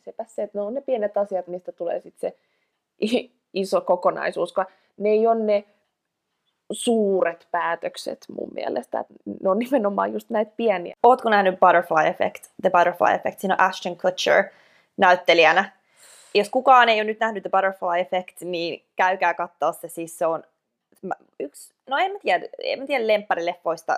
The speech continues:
Speaker 2: mutta se, se on niinku siellä top-listan les-,
Speaker 1: Mm.
Speaker 2: leffoista, koska siinä on niin hyvä, siis konseptina on siis niinku se, että, että, et Butterfly Effect on sitä, että joku,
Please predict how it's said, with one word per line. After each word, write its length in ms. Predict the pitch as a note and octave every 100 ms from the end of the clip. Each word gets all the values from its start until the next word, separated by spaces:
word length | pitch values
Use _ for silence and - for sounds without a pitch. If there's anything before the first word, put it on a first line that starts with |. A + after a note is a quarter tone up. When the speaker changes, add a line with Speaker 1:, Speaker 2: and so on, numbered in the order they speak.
| -
Speaker 2:
mutta 220 | D#3 -
se, 200 | - F3 -
se 140 | G3+
on 100 | F#3+
niinku 160 | A3 A3
siellä 200 | G#3+ F3
top-listan 760 | - E3 - D3 - - D#3+
les-, 220 | D#3+ G#3+ G#3+
Speaker 1:
Mm. 60 | -
Speaker 2:
leffoista, 480 | F3+ - - -
koska 300 | - - F#3+ - _ _ _ _
siinä 440 | - D4+ C4 F#3
on 80 | F3
niin 220 | F3+ F3+
hyvä, 200 | F#3+ E3
siis 320 | E3 E3+ - - _ _ _ - - - _ _
konseptina 540 | A#3 A3+ G#3 - F3+
on 60 | F3+
siis 220 | F3+ -
niinku 160 | E3+ F3+
se, 260 | - F3
että, 260 | D#3+ - F3 - _ _ _ _ _ _ -
että, 280 | F#3+ F3+ - - -
et 140 | F3 _ _ - _ _
Butterfly 320 | G3+ G#3+ G#3+ F3+
Effect 260 | F3+ F3
on 160 | F#3 F3
sitä, 240 | F#3+ E3+
että 100 | D#3+ -
joku, 200 | -